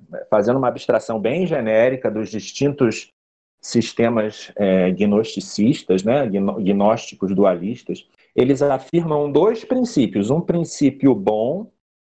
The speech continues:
que é a divindade boa, e um princípio mau, que é a divindade má. Eles são coeternos, antagônicos, e o,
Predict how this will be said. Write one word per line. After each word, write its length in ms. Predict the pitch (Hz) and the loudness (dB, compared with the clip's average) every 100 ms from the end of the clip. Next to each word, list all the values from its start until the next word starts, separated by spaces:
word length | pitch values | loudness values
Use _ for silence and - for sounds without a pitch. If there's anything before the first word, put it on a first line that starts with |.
| _ | _
que 240 | - 156 131 | 0 4 6
é 260 | 110 98 - 92 _ _ _ _ - | 4 2 -8 -20 _ _ _ _ -2
a 340 | 123 113 107 | -2 -2 -6
divindade 1080 | 110 117 131 123 127 110 107 107 120 139 160 | -6 0 0 2 2 4 4 4 0 -2 -6
boa, 520 | 95 101 120 156 196 175 | 0 2 4 4 2 0
e 120 | 170 | -4
um 140 | 196 | -4
princípio 600 | 190 180 160 - 185 220 220 | -2 -4 -2 0 0 2 2
mau, 380 | 135 117 104 | 2 2 0
que 200 | - 117 | 0 2
é 40 | 123 | 2
a 60 | |
divindade 600 | 131 135 139 135 135 139 175 | 2 -6 -8 0 2 0 -4
má. 240 | 120 101 | -2 2
Eles 240 | 131 175 | 2 2
são 400 | - - 175 226 | 0 2 2 0
coeternos, 880 | 240 165 143 127 123 120 156 156 131 | -2 2 4 2 2 0 0 -2 -6
antagônicos, 960 | 147 156 143 110 110 123 165 170 190 196 - - - - - - - _ _ 185 | -4 -2 -2 0 0 0 -2 -6 -8 -10 -16 -12 -10 -12 -18 -20 -20 _ _ 4
e 380 | 190 175 - - _ | 4 2 -2 -20 _
o, 840 | 165 170 160 156 147 143 139 127 | 4 6 8 6 6 6 4 2